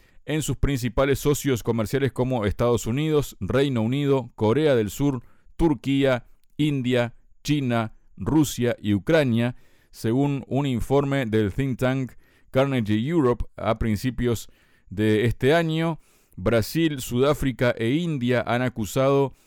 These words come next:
a la medida de la Unión Europea de ser discriminatoria. Nueva Delhi anunció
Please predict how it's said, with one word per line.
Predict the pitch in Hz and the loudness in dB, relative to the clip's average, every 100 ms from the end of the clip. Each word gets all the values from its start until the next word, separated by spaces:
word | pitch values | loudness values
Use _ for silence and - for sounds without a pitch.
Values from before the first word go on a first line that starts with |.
| _ - | _ -6
a | 98 | -2
la | 120 | 0
medida | 120 127 131 | 0 2 2
de | 120 | 2
la | |
Unión | 113 127 127 | 0 -2 0
Europea | 117 101 127 | 0 2 2
de | 120 | 2
ser | - 123 | 0 -2
discriminatoria. | 110 151 - 127 139 123 101 170 131 92 80 73 - _ _ | 0 -2 -2 -4 -2 -4 0 2 2 2 -4 -6 -16 _ _
Nueva | - 113 113 117 | -2 2 4 4
Delhi | 143 147 | 2 2
anunció | 123 113 - 127 143 143 | 0 -2 -2 2 2 2